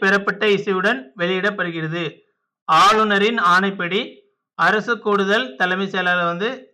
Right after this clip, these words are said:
இதை பாஸ் பண்றாங்க. பிரிவு அலுவலர் வந்து சைன் பண்ணி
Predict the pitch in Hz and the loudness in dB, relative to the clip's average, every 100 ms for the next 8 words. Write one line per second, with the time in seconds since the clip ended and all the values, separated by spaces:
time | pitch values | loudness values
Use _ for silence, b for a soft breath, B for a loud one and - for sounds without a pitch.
0 | _ 175 180 220 269 - _ _ _ - | _ -8 -2 -2 -4 -14 _ _ _ 0
1 | 175 175 160 143 151 147 139 - _ _ | 0 0 -6 -2 0 0 -4 -10 _ _
2 | _ _ _ _ _ _ _ _ _ _ | _ _ _ _ _ _ _ _ _ _
3 | _ - 196 196 185 180 175 170 190 190 | _ -4 0 2 2 0 -2 -4 -6 -6
4 | 160 160 | -4 -4